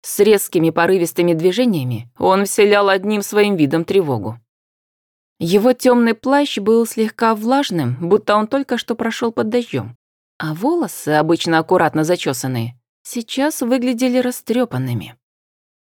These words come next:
Взгляд дракона был тяжёлым, сосредоточенным и, казалось, прожигал всё на своём пути.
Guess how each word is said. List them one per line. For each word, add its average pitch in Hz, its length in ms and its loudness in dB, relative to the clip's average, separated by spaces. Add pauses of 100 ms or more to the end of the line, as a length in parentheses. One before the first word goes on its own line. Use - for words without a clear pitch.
(200)
Взгляд 196 640 2
дракона 196 600 0
был 185 180 0
тяжёлым, 190 680 0
сосредоточенным 190 1300 -2 (300)
и, 165 140 -8
казалось, 165 720 -2
прожигал 151 640 -4
всё - 300 -10
на 135 100 -8
своём 127 400 -6
пути. - 340 -10